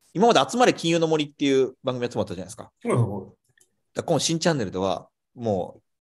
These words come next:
Speaker 1: う収録決まってるんですけど、集まれ経済の森っていう番組やってもらおうと思って。
Speaker 2: 大して変わってないですね。
Speaker 1: そう。で、今までスタートアップ系の番組としては超ファンタスティック未来ってあったじゃないですか。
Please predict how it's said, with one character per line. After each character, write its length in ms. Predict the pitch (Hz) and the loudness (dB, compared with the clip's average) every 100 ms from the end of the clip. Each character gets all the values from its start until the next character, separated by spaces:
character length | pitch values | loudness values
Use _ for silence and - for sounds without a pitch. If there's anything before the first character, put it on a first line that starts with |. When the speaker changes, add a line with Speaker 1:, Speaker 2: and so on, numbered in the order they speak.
| _ | _
Speaker 1:
う 40 | - | -12
収 120 | - | -8
録 340 | 113 113 104 - | -6 -6 -10 -8
決 120 | 120 | -4
ま 60 | |
っ 40 | 110 | -4
て 40 | |
る 60 | 110 | -4
ん 20 | |
で 0 | |
す 40 | |
け 40 | 92 | -6
ど、 180 | 80 - _ - 120 | -10 -10 _ -6 -4
集 100 | 214 | 2
ま 100 | 214 | 2
れ 60 | 139 | 2
経 280 | - 262 | 4 6
済 160 | 170 120 | 6 4
の 80 | 101 | 2
森 200 | 95 95 | -2 -4
っ 20 | |
て 100 | 95 | -6
い 40 | 87 | -8
う 20 | |
番 160 | 90 | -6
組 140 | 90 90 | -6 -8
や 60 | |
っ 20 | 87 | -8
て 80 | |
も 80 | 92 | -8
ら 60 | 87 | -8
お 0 | |
う 20 | |
と 60 | 87 | -10
思 80 | 85 | -14
っ 40 | |
て。 120 | - - - - - | -16 -18 -16 -12 -4
Speaker 2:
大 100 | - | -2
し 80 | 156 | -2
て 80 | 151 | -4
変 80 | 139 | -6
わ 100 | 151 | -6
っ 40 | |
て 80 | 160 | -4
な 80 | 160 | -2
い 40 | |
で 20 | |
す 120 | 123 110 | -4 -6
ね。 160 | 98 - - | -12 -14 -16
Speaker 1:
そ 280 | - - 92 | -18 -10 -10
う。 40 | - - - - - 123 - _ - | -10 -14 -18 -18 -18 -18 -20 _ 4
で、 260 | 147 - - - _ _ _ _ - | 4 4 -8 -20 _ _ _ _ -4
今 160 | 240 | 4
ま 80 | 277 | 6
で 260 | 175 131 196 | 8 8 6
ス 60 | |
タ 100 | - | 2
ー 40 | 247 | 2
ト 80 | 247 | 2
ア 20 | |
ッ 40 | 247 | -2
プ 280 | - 240 226 | 0 0 4
系 120 | 233 | 2
の 80 | 220 | 2
番 80 | |
組 100 | 214 | -2
と 60 | 214 | -4
し 40 | |
て 60 | - | -6
は 40 | - | 0
超 140 | 202 | 0
フ 80 | 147 | 0
ァ 40 | |
ン 60 | 131 | -2
タ 80 | 135 | -4
ス 20 | |
テ 80 | 147 | -4
ィ 20 | |
ッ 40 | |
ク 40 | 143 | -4
未 140 | 110 | -4
来 20 | |
っ 20 | |
て 60 | 98 | -4
あ 40 | |
っ 20 | 101 | -6
た 120 | - | -6
じ 80 | 92 | -8
ゃ 20 | |
な 60 | 85 | -10
い 20 | |
で 60 | - | -12
す 60 | |
か。 180 | - - | -16 -18